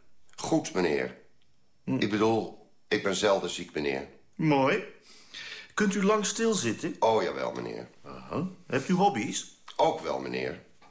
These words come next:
Speaker 2: Wat bijvoorbeeld?
Speaker 1: Ik ben radioamateur, meneer, en ik bouw zelf ook wel radio's.
Speaker 2: Eh,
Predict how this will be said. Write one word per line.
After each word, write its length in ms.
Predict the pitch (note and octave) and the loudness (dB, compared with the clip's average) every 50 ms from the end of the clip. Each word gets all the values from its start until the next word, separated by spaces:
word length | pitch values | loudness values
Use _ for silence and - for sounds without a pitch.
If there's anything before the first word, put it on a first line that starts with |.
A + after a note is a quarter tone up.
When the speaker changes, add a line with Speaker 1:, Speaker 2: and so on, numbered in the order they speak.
| - _ - | -20 _ -6
Speaker 2:
Wat 320 | A2 A2 C3+ C#3+ C#3 - | -2 0 0 0 0 -2
bijvoorbeeld? 540 | C3 C3 B2+ B2 B2+ A#2+ G#2+ B2+ C#3 - - - - - - - - - - - - - - - - - | -2 0 0 2 2 2 2 2 0 0 -2 -8 -14 -20 -20 -20 -20 -20 -20 -20 -20 -20 -20 -20 -12 -6
Speaker 1:
Ik 200 | - A2 A2+ - | -2 -2 -2 0
ben 140 | A2+ A2 G#2+ | 0 0 0
radioamateur, 1000 | G#2 G#2 A2+ C3 C3+ G2+ F#2+ F2+ D#2 D2+ D#2+ D2+ D2 D2+ - - F2 D#2 D2 C2 | 2 2 2 2 2 0 0 -2 -2 -2 -2 -2 -4 -4 -2 -2 0 0 0 0
meneer, 380 | C#2 C#2 C#2+ D2 D2+ E2 F#2+ | 0 0 0 0 0 0 -2
en 200 | - - - F2+ | -2 -2 0 0
ik 140 | F#2 F2+ - | 0 0 0
bouw 240 | - G2+ G2+ G2 G2 | 2 2 4 4 2
zelf 400 | F#2 - G2+ G#2+ G#2 G2+ - - | 2 0 0 0 -2 -2 -4 -4
ook 180 | - G#2+ G#2+ - | -2 -2 -2 0
wel 180 | A2+ A2 G2+ | 0 0 2
radio's. 880 | F2 F#2+ F#2 E2 D2+ B1+ B1+ B1 B1 B1+ A#1+ - - - - - - - - - - - - - - - - | 2 2 0 0 0 -4 -4 -4 -4 -4 -6 -6 -10 -12 -14 -14 -18 -20 -20 -20 -20 -20 -20 -20 -20 -20 -14
Speaker 2:
Eh, 100 | - - | -10 -10